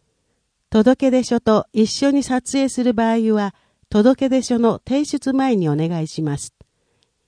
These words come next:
提出後は、届出書のない撮影しかできません。業務時間中は、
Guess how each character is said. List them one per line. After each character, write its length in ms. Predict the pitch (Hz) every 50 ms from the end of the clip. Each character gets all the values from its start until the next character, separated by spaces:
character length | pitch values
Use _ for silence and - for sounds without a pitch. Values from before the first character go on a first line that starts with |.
| _
提 180 | - 269 311 330
出 320 | - 311 302 - - 269
後 140 | 226 262 254
は、 240 | 254 240 233 226 - _ _ _ _ _
届 420 | - 240 247 262 311 311 - 311 294
出 120 | 302 285
書 140 | - 285 277
の 120 | 277 277
な 160 | 269 277 285
い 80 | 254 202
撮 300 | - - 196 214 - -
影 160 | - 262 262 240
し 100 | - -
か 140 | - 175
で 100 | 143 147
き 120 | - - 175
ま 120 | 180 170
せ 160 | - - 175
ん。 100 | 147 - - _ _ _ _ _ _ _ _ _ _ _ _ _ _ _ _ _ _ _ _ _ _ _ _
業 200 | 185 208 254 294
務 180 | 302 294 302 294
時 140 | 240 285 -
間 240 | 285 277 269 277
中 240 | - - - 262 247
は、 260 | 240 233 233 233 226